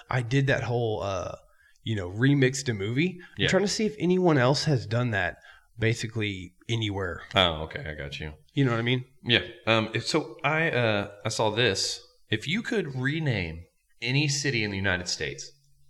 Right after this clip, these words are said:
Speaker 2: at all, the, like, any city in the world, actually, yeah, not United States, in the world, but you had to name it something the people would hate, the people of that city would hate,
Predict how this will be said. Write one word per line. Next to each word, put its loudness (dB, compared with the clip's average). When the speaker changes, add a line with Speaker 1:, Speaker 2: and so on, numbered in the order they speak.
Speaker 2:
at -4
all, -4
the, -6
like, -12
any -6
city -2
in 0
the -6
world, -6
actually, 2
yeah, 4
not -4
United -6
States, -8
in -6
the -2
world, -6
but -4
you -4
had 2
to -2
name 0
it -6
something -4
the -4
people -2
would -2
hate, -6
the -4
people 0
of 2
that 0
city -4
would -6
hate, -8